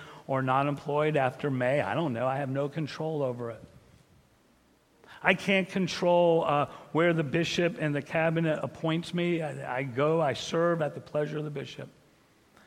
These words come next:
I can't control when people who I love are diagnosed with cancer and I have to sit by their bedside. I can't control that.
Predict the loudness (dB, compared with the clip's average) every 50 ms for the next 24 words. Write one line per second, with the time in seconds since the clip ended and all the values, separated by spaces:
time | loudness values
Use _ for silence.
0 | -20 -20 -18 -6 0 0 0 0 2 0 2 2 2 0 0 -2 -2 0 2 2
1 | 4 6 4 4 4 2 0 0 -2 -2 -4 -4 -2 -2 -2 0 0 0 2 2
2 | 2 2 2 2 2 2 4 4 4 4 2 -2 -8 -14 -18 -18 -10 -4 -2 -2
3 | 0 0 0 0 0 0 0 2 0 0 0 -2 -4 -6 -6 -8 -8 -6 -6 -6
4 | -6 -6 -6 -6 -6 -6 -6 -8 -12 -12 -10 -8 -8 -6 -6 -8 -8 -10 -12 -10
5 | -10 -8 -8 -8 -8 -4 -4 -4 -4 -4 -4 -6 -6 -4 -4 -4 -4 -6 -6 -6
6 | -4 -4 -2 -4 -4 -6 -8 -12 -20 -20 -20 -20 -20 -20 _ -14 -12 -8 -6 -6
7 | -6 -6 -8 -12 -10 -10 -10 -8 -8 -8 -8 -8 -10 -10 -12